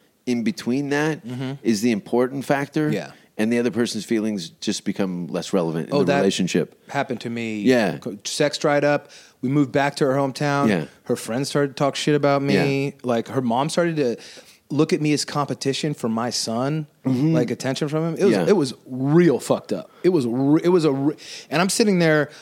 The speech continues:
Speaker 2: all alone in a new town, uh, having it, and, and on, on top of that, trying to get into a new fucking comedy scene.
Speaker 1: Yeah.
Speaker 2: And she stopped spending any time with me.
Speaker 1: Rejection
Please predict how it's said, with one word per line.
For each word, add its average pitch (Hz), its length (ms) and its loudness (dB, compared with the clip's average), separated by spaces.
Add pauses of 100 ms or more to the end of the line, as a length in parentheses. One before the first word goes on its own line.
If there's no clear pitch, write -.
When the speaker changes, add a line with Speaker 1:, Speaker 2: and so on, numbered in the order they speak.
(120)
Speaker 2:
all 202 200 4
alone 151 340 4
in 139 120 0
a 135 60 0
new 151 180 2
town, 139 580 -2 (420)
uh, 120 160 -2
having 160 280 0
it, 117 60 -4
and, 139 260 -2
and 120 280 -2 (120)
on, 143 140 0
on 143 100 0
top 175 180 0
of 147 60 0
that, 143 160 0
trying 160 140 -2
to 156 40 -2
get 151 120 -2
into 131 160 -2
a 123 60 0
new 143 60 0
fucking 156 380 -6
comedy 135 440 -2
scene. 135 440 -2
Speaker 1:
Yeah. 135 240 2 (400)
Speaker 2:
And 127 720 -4 (480)
she 143 680 -2
stopped 127 300 -2
spending 113 220 -4
any 104 120 -4
time 123 280 -6
with 123 160 -8
me. 123 280 -2
Speaker 1:
Rejection 175 760 2